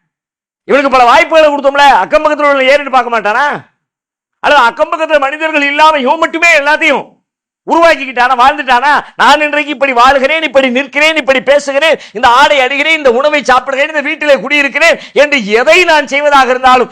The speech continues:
என்னை சுற்றி லட்சோப லட்ச மனிதர்களின் உதவி இல்லாமல், பங்களிப்பு இல்லாமல் என்னால் வாழ முடியுமா?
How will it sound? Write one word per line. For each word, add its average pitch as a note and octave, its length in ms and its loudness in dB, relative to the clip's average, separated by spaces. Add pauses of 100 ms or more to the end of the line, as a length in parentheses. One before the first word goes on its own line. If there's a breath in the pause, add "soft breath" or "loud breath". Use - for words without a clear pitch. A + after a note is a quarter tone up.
(120)
என்னை C#4+ 300 -2
சுற்றி C4+ 280 -6
லட்சோப D#4 640 4
லட்ச C#4 300 0
மனிதர்களின் C#4+ 540 -4
உதவி D4 300 -2
இல்லாமல், B3+ 720 -2 (840)
பங்களிப்பு D#4+ 540 -2
இல்லாமல் C#4 340 0
என்னால் C#4 260 2
வாழ C#4 180 4
முடியுமா? C4 640 -4